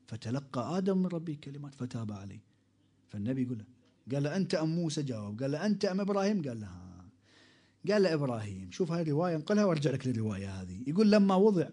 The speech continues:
إبراهيم"، يقول: "وضعوا الحطب"، حطب، نار، وأوقدت نار عظيمة، بحيث لما سووا النار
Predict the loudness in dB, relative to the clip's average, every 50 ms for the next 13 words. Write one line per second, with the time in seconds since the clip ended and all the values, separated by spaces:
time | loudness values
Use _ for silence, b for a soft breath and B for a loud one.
0 | -8 -20 -14 -12 -8 -4 -2 0 2 2 2 2 2 0 -2 -4 -8 -8 -4 0
1 | 0 0 0 -2 -6 B B B B B B -8 -2 0 2 4 4 2 4 4
2 | 2 2 0 0 -2 -2 -2 -2 -6 -10 -12 -16 -20 _ _ _ _ _ _ _
3 | _ _ _ _ _ _ -16 -14 -14 -12 -12 -16 -20 -20 _ _ _ _ _ -8
4 | -8 -8 -10 -12 -16 -18 _ _ -10 -8 -8 -8 -10 -14 -12 -10 -10 -10 -10 -14
5 | -18 -18 -18 -20 -20 -20 _ _ _ _ _ _ _ -8 -6 -4 -4 -4 -6 -8
6 | -10 -12 -16 _ _ -14 -8 -6 -4 -4 -4 -4 -6 -10 -14 -20 -20 _ _ _
7 | _ _ _ _ _ _ _ _ _ b b b b b b b b b -4 -2
8 | -2 0 2 2 2 2 2 2 0 0 2 0 0 0 0 0 0 0 0 -2
9 | -4 -6 -8